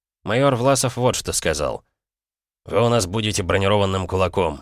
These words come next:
Если где нацисты попробуют ударить, будете усиливать там наши силы,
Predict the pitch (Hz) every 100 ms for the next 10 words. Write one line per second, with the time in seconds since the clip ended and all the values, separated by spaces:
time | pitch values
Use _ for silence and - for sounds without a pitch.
0 | - 73 76 90 78 82 92 85 92 -
1 | 82 82 85 90 90 87 78 87 92 87
2 | 78 90 85 87 80 95 92 85 - 85
3 | 85 85 - 82 - 90 80